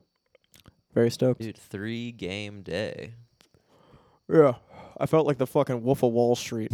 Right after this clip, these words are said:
Speaker 1: after that day. I was like, "Dude, I am fucking
Speaker 2: <laughs> Dude, you're on a
Speaker 1: rich."
Speaker 2: boat at some point.
Speaker 1: Mm-hmm.
Speaker 2: Like,
Speaker 1: I was
Speaker 2: that
Speaker 1: doing
Speaker 2: was,
Speaker 1: everything, dude. I
Speaker 2: yeah,
Speaker 1: was
Speaker 2: man.
Speaker 1: all over.
Speaker 2: <laughs>
Speaker 1: Just fucking playing
Speaker 2: Yeah,
Speaker 1: all
Speaker 2: some
Speaker 1: over.
Speaker 2: private ass
Speaker 1: <laughs>
Speaker 2: pool.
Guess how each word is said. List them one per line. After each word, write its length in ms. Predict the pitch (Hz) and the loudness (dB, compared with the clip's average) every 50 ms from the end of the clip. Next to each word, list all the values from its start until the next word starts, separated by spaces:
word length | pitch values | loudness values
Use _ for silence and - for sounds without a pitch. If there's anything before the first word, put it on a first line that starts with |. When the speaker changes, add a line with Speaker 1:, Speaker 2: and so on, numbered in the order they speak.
| - 110 | 0 2
Speaker 1:
after 220 | 107 110 - - 113 | 0 0 0 0 2
that 120 | 113 127 120 | 2 2 2
day. 80 | 113 | 2
I 40 | 131 | 2
was 100 | 127 117 | 2 2
like, 140 | 147 135 - | 0 0 2
"Dude, 280 | 127 123 127 123 127 | 2 2 2 2 2
I 220 | 135 120 120 127 127 | 0 0 2 2 2
am 140 | 120 107 107 | 2 0 -2
fucking 560 | - - 113 107 107 - 110 107 104 120 - _ | -2 -2 -2 -2 -4 -6 -10 -10 -12 -14 -16 _
Speaker 2:
<laughs> 60 | _ | _
Dude, 100 | 104 101 | -6 -4
you're 260 | 107 104 117 143 143 | 0 2 4 4 4
on 140 | 113 117 113 | 4 2 0
a 40 | 101 | -2
Speaker 1:
rich." 120 | 90 85 | -2 0
Speaker 2:
boat 280 | - 87 95 107 113 120 | -2 -2 0 0 -2 -4
at 120 | - - | -6 -6
some 280 | - 117 113 113 120 117 | -8 -8 -8 -8 -10 -10
point. 320 | - 120 117 120 117 131 | -10 -8 -8 -4 2 4
Speaker 1:
Mm-hmm. 280 | 151 151 156 165 170 180 | 6 6 6 6 4 0
Speaker 2:
Like, 240 | 190 185 180 185 | -2 -4 -4 -2
Speaker 1:
I 40 | - - | -2 0
was 120 | 285 254 | 0 2
Speaker 2:
that 40 | - | 6
Speaker 1:
doing 140 | 247 220 214 | 6 6 6
Speaker 2:
was, 100 | 220 269 | 6 4
Speaker 1:
everything, 360 | 320 339 - - 143 135 123 | 4 4 4 4 2 0 0
dude. 200 | 135 143 156 196 | 0 0 0 2
I 40 | 247 | 2
Speaker 2:
yeah, 40 | |
Speaker 1:
was 80 | 269 233 | 2 2
Speaker 2:
man. 100 | - - | 4 6
Speaker 1:
all 280 | 170 180 185 185 180 185 | 6 8 8 8 8 6
over. 340 | 196 202 190 165 135 123 | 6 6 6 4 4 2
Speaker 2:
<laughs> 540 | 117 160 151 - 196 - - - 143 139 - - | 2 0 -2 -2 -2 -4 -2 -4 -6 -4 -4 -2
Speaker 1:
Just 200 | - 165 160 165 | -2 -2 0 2
fucking 240 | 175 165 156 151 | 2 4 2 0
playing 360 | 156 - 165 160 156 147 139 131 | -2 2 4 4 6 6 4 2
Speaker 2:
Yeah, 60 | 127 | 2
Speaker 1:
all 320 | 131 143 151 156 160 165 | 4 4 6 6 4 4
Speaker 2:
some 100 | 165 165 | 4 4
Speaker 1:
over. 160 | 151 143 135 | 4 4 4
Speaker 2:
private 320 | 123 101 101 104 107 104 104 | 4 4 4 2 2 0 0
ass 220 | 104 104 107 - | 0 0 0 -2
Speaker 1:
<laughs> 80 | - _ | 0 _
Speaker 2:
pool. 380 | - 113 104 107 110 110 - | 0 0 2 0 0 2 4